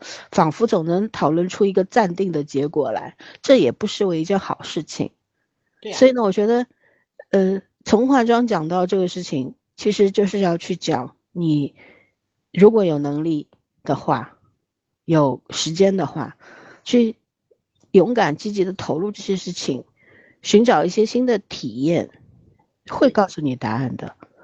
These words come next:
Speaker 1: 有很多事情是你行动了之后就会有答案，而你坐在原地永远不会有答案。
Speaker 2: 就找到自己调整的方式，而不是要靠单纯的，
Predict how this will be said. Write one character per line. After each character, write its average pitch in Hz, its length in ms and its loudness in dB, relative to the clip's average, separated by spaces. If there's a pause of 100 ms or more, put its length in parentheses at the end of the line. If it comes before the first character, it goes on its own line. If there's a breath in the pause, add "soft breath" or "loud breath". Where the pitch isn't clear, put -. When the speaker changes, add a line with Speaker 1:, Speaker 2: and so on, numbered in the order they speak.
(280 soft breath)
Speaker 1:
有 208 160 8
很 208 160 2
多 160 140 0
事 185 160 -4
情 156 180 -2
是 185 140 -4
你 131 240 -2
行 - 340 -2
动 214 220 2
了 160 80 0
之 160 160 -2
后 165 140 0
就 175 120 -4
会 170 160 0
有 117 140 -4
答 117 160 -8
案， 135 240 -8 (360 loud breath)
而 226 140 8
你 185 180 2 (120)
坐 262 240 4
在 202 160 -2
原 156 260 -4
地 170 180 -6
永 123 180 -4
远 214 180 -2
不 - 80 -10
会 143 100 -8
有 - 160 -6
答 - 140 -10
案。 110 180 -14 (1120)
Speaker 2:
就 294 140 -18
找 185 220 -14
到 196 220 -8
自 240 220 -16
己 135 280 -18 (240)
调 127 200 -14
整 170 120 -16
的 135 120 -16
方 180 260 -14
式， - 460 -16
而 135 180 -16
不 156 160 -20
是 175 180 -16
要 160 180 -8
靠 139 800 -14 (200)
单 165 160 -6
纯 - 200 -20
的， 147 240 -14